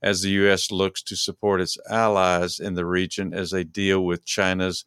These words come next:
close proximity. Good luck there with,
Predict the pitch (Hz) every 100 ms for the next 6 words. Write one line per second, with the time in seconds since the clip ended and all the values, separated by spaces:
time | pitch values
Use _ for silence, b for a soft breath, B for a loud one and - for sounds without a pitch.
0 | _ _ - - 95 92 - - 82 -
1 | 127 123 87 76 - _ _ _ _ _
2 | _ b b b b _ - 110 117 131
3 | - - 95 82 - - _ _ - 87
4 | -